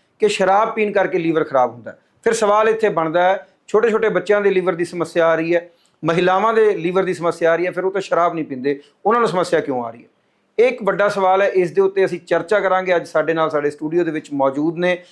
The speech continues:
ਸੁਖਵਿੰਦਰ ਸਿੰਘ ਰਾਇਕਾ ਜੀ, ਹੈਲਥ ਐਕਸਪਰਟ ਨੇ, ਐਮੀਸੋਲ ਦੇ ਸੀ ਈ ਓ ਨੇ।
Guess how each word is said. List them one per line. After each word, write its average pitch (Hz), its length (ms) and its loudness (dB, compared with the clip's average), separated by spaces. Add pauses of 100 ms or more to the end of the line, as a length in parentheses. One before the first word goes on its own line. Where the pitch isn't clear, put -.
(140)
ਸੁਖਵਿੰਦਰ 220 400 0
ਸਿੰਘ 226 240 -2
ਰਾਇਕਾ 175 320 0
ਜੀ, 196 260 -6 (340)
ਹੈਲਥ 208 220 2
ਐਕਸਪਰਟ 208 400 -2
ਨੇ, 208 180 -2
ਐਮੀਸੋਲ 185 520 0
ਦੇ 175 120 2
ਸੀ 175 220 -6
ਈ 190 40 -4
ਓ 190 120 4
ਨੇ। 190 180 -4